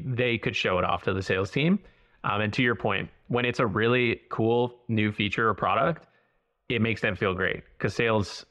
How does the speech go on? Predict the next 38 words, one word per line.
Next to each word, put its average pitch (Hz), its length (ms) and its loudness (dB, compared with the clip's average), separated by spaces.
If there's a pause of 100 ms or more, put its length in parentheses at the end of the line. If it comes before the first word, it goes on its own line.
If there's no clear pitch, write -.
(340)
when 117 220 0
they've, 117 260 0
something 139 380 0
they've 120 120 -2
been 110 120 2
waiting 98 280 0
for, 131 240 2
for 131 180 -2
a 101 60 2
long 95 220 0
time, 110 480 0
they're - 180 -4
always 123 440 2
thrilled 98 460 2
when 117 160 -4
they 98 100 0
see 113 220 0
it. 170 220 2 (560)
And 123 140 -4
so 127 100 2
I 110 120 2
do 135 180 2
think 120 220 0
that - 100 -2
we've, 196 340 6
I 156 140 2
even 165 160 4
found 120 320 2
that 113 140 2
happened 117 320 0
a - 20 4
lot 101 340 2
in 120 120 0
our - 320 -2
all 110 180 2
hands 104 380 -2
company 101 320 0
meetings. 95 500 -2